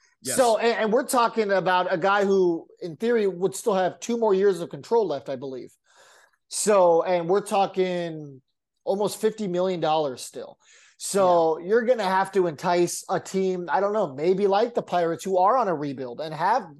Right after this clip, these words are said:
Speaker 2: the cap space to, to take him on. But I don't know, man. I really don't see the, you know, even a team like the Pirates taking on fifty million over two years.
Speaker 1: No, the Pirates aren't gonna take on that kind of deal unless,
Speaker 3: No.
Speaker 1: like,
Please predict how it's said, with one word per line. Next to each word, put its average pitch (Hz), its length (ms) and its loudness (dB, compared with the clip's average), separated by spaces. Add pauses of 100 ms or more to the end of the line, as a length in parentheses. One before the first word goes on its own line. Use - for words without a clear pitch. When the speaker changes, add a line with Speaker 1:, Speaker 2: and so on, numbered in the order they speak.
(460)
Speaker 2:
the 156 260 -2
cap 165 260 -2
space 147 420 -8 (640)
to, 151 240 0
to 170 140 -6
take 202 240 0
him 175 140 -2
on. 196 240 0
But 151 120 -2
I 170 120 0
don't 254 140 -2
know, 202 160 -2
man. 165 160 -4
I 165 60 -2
really 220 200 4
don't 196 180 -2
see 196 140 -4
the, 151 160 -6 (120)
you 160 120 -4
know, 151 160 -4
even 208 180 -6
a 175 60 -4
team 208 160 -4
like 175 140 -4
the - 80 -10
Pirates 190 360 -2
taking 170 300 -8
on 156 180 -10
fifty 190 280 -4
million 165 260 -4
over 135 140 -12
two 156 140 -12
years. 190 160 -4
Speaker 1:
No, 127 420 -2
the 139 80 -8
Pirates 156 400 -4
aren't 139 160 -6
gonna 123 160 -10
take 123 260 -10
on 120 160 -12
that 113 160 -12
kind 107 160 -12
of 101 80 -18
deal 104 400 -14
unless, 143 460 -4
Speaker 3:
No. 127 280 -6
Speaker 1:
like, 135 240 -6